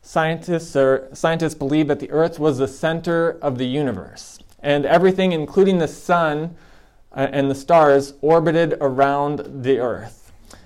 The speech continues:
And it wasn't until the fifteen hundreds that a free-thinking Polish man by the name of Copernicus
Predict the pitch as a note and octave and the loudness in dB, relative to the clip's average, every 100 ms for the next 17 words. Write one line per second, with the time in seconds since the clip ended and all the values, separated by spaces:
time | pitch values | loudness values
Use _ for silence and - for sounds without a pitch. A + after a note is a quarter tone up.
0 | - C#3 D3 F3+ F#3 F#3+ F3+ F3+ F#3 D3+ | -14 -4 2 4 4 2 0 0 0 0
1 | - F3+ F3+ - E3+ D3+ - F3+ E3 D3+ | -2 -6 -6 -6 -6 -4 -2 0 2 2
2 | C3+ C#3+ C#3 C#3 F3 F3 E3+ E3+ E3+ E3 | 4 4 2 0 -2 -4 -4 -6 -6 -6
3 | D#3 C#3 - F3+ F3+ D3 C#3+ B2 B2 B2 | -6 -8 -6 -2 2 0 -2 -8 -6 -4
4 | C3 C3+ D3+ D3+ C#3+ D3+ A#2 - G#3 G3 | -2 -2 0 -2 -4 -6 -8 -2 0 0
5 | - B2+ B2+ C#3 - | -2 -2 -2 -4 -12